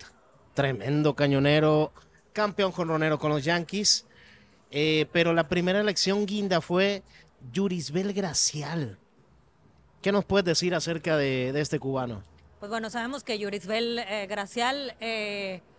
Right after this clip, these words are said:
Speaker 2: pues es una estrella de Cuba, ¿no? Gracial.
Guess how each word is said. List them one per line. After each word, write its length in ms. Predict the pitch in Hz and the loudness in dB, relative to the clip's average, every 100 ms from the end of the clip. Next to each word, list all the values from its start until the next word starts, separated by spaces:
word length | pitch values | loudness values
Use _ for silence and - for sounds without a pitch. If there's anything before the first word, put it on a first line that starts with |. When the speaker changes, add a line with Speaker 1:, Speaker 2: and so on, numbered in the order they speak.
| - | -12
Speaker 2:
pues 140 | 262 | -8
es 80 | 254 | -6
una 140 | 269 240 | -6 -8
estrella 380 | - 233 226 | -4 -2 0
de 120 | 202 185 | -2 -4
Cuba, 340 | 202 196 180 | -6 -4 -6
¿no? 380 | 190 208 226 214 214 | -6 -6 -6 -10 -10
Gracial. 560 | 208 190 - 220 233 | -8 -6 -2 -2 0